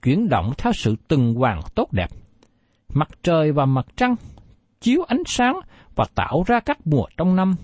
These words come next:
theo một tuần tự rất tốt. Và chúng ta đang sống trong vũ trụ có mục đích tốt đẹp, và Chúa Giêsu là đấng ban cho mục đích đó. Chúng ta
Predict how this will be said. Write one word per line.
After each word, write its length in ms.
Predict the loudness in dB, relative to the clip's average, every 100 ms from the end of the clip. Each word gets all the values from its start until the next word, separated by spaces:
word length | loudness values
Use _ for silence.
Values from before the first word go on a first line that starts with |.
| -8
theo 200 | -2 0
một 240 | 0 0
tuần 220 | 0 0 0
tự 160 | -8 -8
rất 200 | -6 -2
tốt. 180 | -2 -4 -18 _ _ -20 _ _ -4
Và 100 | -2
chúng 220 | 0 0
ta 160 | 2 2
đang 180 | 2
sống 220 | 0 -4 -2
trong 220 | 2 2 2
vũ 200 | 2 0 0
trụ 220 | -2 -2
có 180 | -2 -2
mục 200 | -2 -2
đích 220 | -8 _
tốt 240 | -2 0 -2
đẹp, 180 | -4 -6 _ _ _ _ _ _
và 140 | -6 -6 -4
Chúa 100 | 0
Giêsu 460 | 0 0 -2 0 -2 -6 -10
là 160 | -6 -4
đấng 220 | 0 0 0 _ -2
ban 300 | 0 2 -2 -4 -2
cho 220 | 0 0
mục 240 | -2 -4 -6
đích 140 | -2
đó. 140 | -2 -2 -14 _ -20 _ _ _ _ _ _ _ _ _ -6
Chúng 180 | -2
ta 100 | 0